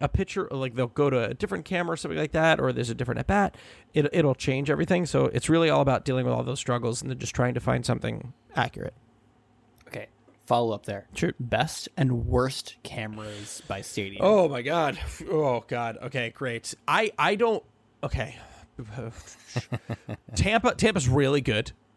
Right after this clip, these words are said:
Speaker 1: Tampa's been a lot of fun. I don't mind Texas as much.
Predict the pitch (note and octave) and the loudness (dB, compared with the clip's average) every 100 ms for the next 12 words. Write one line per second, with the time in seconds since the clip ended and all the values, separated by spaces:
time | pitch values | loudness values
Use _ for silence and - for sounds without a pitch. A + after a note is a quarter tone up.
0 | - D#3 C3+ C3 A#2+ C#3+ B2 A#2 - A#2+ | -4 0 2 2 -2 -2 -2 -2 -4 -4
1 | A#2 A#2 A2+ A#2 A2+ - G#2+ G#2+ A2+ - | -2 0 2 4 0 -2 -4 -2 -4 -8
2 | - - - - _ - E3 A#3 B3 G3 | -20 -20 -20 -20 _ 2 4 6 6 2
3 | C#3+ C#3 D3 D3+ D3 C3+ - D#3 C#3+ - | -2 0 2 2 -2 -4 0 2 2 0
4 | D#3+ - B2 A2 A2+ A#2+ D3+ - - | -2 -2 -2 -2 -2 0 -2 -4 -10